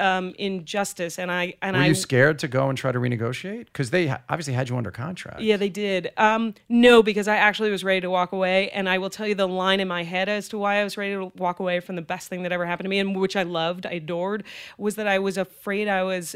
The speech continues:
Speaker 1: um, uh, that I was making my own bitterness. And I, I used to say that to myself.
Speaker 2: Ugh.
Speaker 1: And, and I was wi-, and I know, and I'm someone with so many ideas,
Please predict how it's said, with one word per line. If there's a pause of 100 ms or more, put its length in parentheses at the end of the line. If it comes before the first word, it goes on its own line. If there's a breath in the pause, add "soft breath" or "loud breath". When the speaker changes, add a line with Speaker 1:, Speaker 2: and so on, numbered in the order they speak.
Speaker 1:
um,
uh,
that
I
was
making
my
own
bitterness. (180)
And
I,
I
used
to
say
that
to
myself.
Speaker 2:
Ugh. (260 loud breath)
Speaker 1:
And,
and
I
was
wi-,
and
I
know,
and
I'm
someone
with
so
many
ideas,